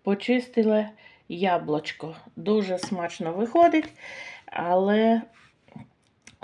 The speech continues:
салатик такий, е, на вечір після шести годин з яблуком краще не їсти. Краще туди доб-, туди добавить авокадо, ілі там ківі, ілі ще що-небудь.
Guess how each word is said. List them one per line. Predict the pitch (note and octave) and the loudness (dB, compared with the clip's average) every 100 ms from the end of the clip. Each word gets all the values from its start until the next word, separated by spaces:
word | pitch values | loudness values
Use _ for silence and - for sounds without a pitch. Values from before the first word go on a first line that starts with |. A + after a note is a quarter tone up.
| - | -10
салатик | - - F#3 G3 G3 G3 G3 - F#3+ F3 | -6 2 2 4 2 -2 -6 -2 0 0
такий, | F#3+ F#3+ - G3+ G3 - - - | -2 -4 0 0 0 -4 -18 -8
е, | F#3 F#3 F#3 F#3 | -2 0 0 0
на | F#3+ F#3+ | 0 2
вечір | F#3+ F#3+ F3+ D#3+ | 2 0 -2 -4
після | - F#3 - F3 F3 - - - - | -6 -6 2 2 2 -6 -20 -20 -20
шести | - - G3 - G#3+ | -6 -2 -2 2 2
годин | F3+ F3+ F#3 F#3+ | 6 4 4 0
з | F3+ | 4
яблуком | A3 A3+ G3+ F#3+ F#3+ F#3 E3+ - _ - | 4 6 4 2 2 2 -2 -12 _ -4
краще | E3 F3 F3 - | 0 2 0 -4
не | F3+ E3+ | -4 -4
їсти. | D#3+ C#3 - - | -4 -8 -10 -10
Краще | D#3 E3 E3 - D#3+ | -6 -6 -8 -8 -8
туди | - - D#3+ F3+ F3+ | -8 -8 -6 -4 -2
доб-, | E3+ D#3 - | -2 -4 -6
туди | F3+ E3 F#3+ | -6 -2 0
добавить | E3+ E3 E3 D#3+ D#3+ - - - - | 0 4 4 4 -2 -8 -20 -20 -14
авокадо, | - F3+ F3 E3+ - C4+ D4+ D4+ C4 C4+ B3+ - - | -6 -4 -2 -4 -2 2 2 2 4 4 2 -2 -6
ілі | F3+ E3+ E3 D#3 D#3 D#3 - - - | -4 -2 2 2 2 -6 -14 -18 -8
там | E3 E3 E3+ - - - - _ | -6 -6 -10 -18 -20 -20 -20 _
ківі, | - C4+ D4+ C4 C4 | 2 6 8 6 4
ілі | A#3+ - F3+ F3 | 2 0 -6 -6
ще | - - | -4 -4
що-небудь. | B3 B3 A#3 A3+ A3+ A#3 | -2 2 4 6 4 0